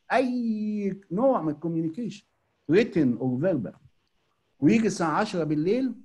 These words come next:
عايز يلتقي معاها جسديًا. تبقى صعبة على المرأة لو مفيش أنواع الحب اللي هي بتنظر إليه. نمرة خمسة،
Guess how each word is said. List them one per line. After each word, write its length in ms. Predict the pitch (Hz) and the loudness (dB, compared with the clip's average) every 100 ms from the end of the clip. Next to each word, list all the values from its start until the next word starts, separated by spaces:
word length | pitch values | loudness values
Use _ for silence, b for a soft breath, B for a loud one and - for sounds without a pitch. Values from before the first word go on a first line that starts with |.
| - _ _ _ _ _ _ - | -20 _ _ _ _ _ _ -6
عايز 440 | 151 156 151 135 | 0 2 2 2
يلتقي 520 | 131 127 156 151 135 | -2 -2 -4 -2 -2
معاها 380 | 117 113 123 113 | -2 -2 -6 -8
جسديًا. 520 | 101 101 85 71 65 _ _ _ _ _ _ _ _ _ _ _ _ _ _ _ _ _ _ _ _ _ _ _ _ _ _ _ _ _ - | -10 -12 -14 -14 -18 _ _ _ _ _ _ _ _ _ _ _ _ _ _ _ _ _ _ _ _ _ _ _ _ _ _ _ _ _ -18
تبقى 180 | 104 110 | -16 -10
صعبة 380 | - 151 104 87 | -6 -6 -6 -8
على 140 | 92 | -8
المرأة 220 | 90 85 _ _ _ _ _ _ _ _ - | -10 -12 _ _ _ _ _ _ _ _ -8
لو 120 | 113 | -4
مفيش 520 | 107 107 135 143 135 | -2 -2 -4 -4 -6
أنواع 520 | 110 110 117 120 110 - _ _ _ _ _ _ _ _ | -8 -4 -4 -4 -8 -14 _ _ _ _ _ _ _ _
الحب 520 | 90 - 123 113 87 | -18 -10 -8 -8 -12
اللي 240 | - 104 104 | -12 -8 -8
هي 60 | |
بتنظر 400 | 101 101 110 107 | -8 -6 -6 -6
إليه. 340 | - - - _ - | -12 -16 -20 _ -4
نمرة 280 | 180 202 156 | 0 2 0
خمسة، 540 | - 143 143 - 143 | -2 -2 -2 -4 -10